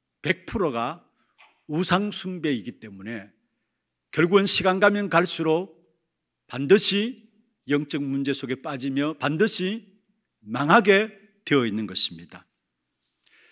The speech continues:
어, 신자들의 예배는 어떻습니까?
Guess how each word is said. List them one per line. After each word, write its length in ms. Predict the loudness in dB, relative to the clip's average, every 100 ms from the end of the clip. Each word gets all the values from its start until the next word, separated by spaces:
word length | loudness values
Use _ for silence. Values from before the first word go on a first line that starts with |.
| _ _ _ _ _ _ _ _ _ -16
어, 500 | -12 -10 -10 -12 -4
신자들의 840 | 2 4 6 6 6 8 8 8 6
예배는 320 | 4 4 2
어떻습니까? 920 | 0 -2 -2 -6 -8 -10 -10 -12 _